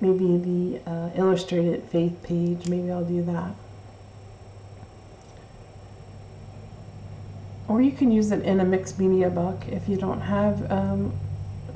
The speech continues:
a Bible journal or journaling Bible. <laughs> So here, this is what I was thinking about adding, maybe something with a little bit of black ink, but then I decide,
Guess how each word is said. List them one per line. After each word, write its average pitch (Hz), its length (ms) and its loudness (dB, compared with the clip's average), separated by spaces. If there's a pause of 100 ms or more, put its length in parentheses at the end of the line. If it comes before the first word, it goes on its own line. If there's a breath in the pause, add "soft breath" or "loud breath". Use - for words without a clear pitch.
(340)
a 202 180 0 (260)
Bible 190 380 4
journal 190 500 2 (1700)
or 196 80 0
journaling 185 500 0
Bible. 180 320 -2 (400)
<laughs> 208 260 4 (560 loud breath)
So 240 120 4
here, 226 220 8
this 214 240 4
is 196 80 0
what 190 160 4
I 190 60 6
was 185 140 4
thinking 202 380 0
about 185 380 2
adding, 185 580 0 (1000 loud breath)
maybe 226 260 4
something 202 400 2
with 185 180 2
a 190 40 0
little 185 220 2
bit 180 120 0
of 175 100 2
black 175 360 -2
ink, 180 320 -2
but 180 120 -2
then 180 140 -2
I 180 140 -2
decide, 180 680 -4